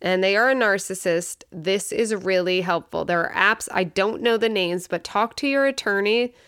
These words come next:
um, or anyone in the legal field and ask what your options are for having any communication, like,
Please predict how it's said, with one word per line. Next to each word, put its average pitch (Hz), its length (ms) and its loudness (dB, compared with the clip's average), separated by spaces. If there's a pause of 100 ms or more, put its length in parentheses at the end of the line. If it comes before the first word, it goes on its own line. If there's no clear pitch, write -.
(320)
um, 180 520 2 (180)
or 180 100 0
anyone 214 300 2
in 247 100 2
the 247 80 4
legal 233 360 0
field 208 460 -2
and 170 160 0
ask 185 420 -2
what 185 180 2
your - 240 -2
options 220 500 0
are 240 380 2
for 180 480 0 (260)
having 226 440 2
any 208 260 2
communication, 220 1160 -2 (600)
like, 175 260 -2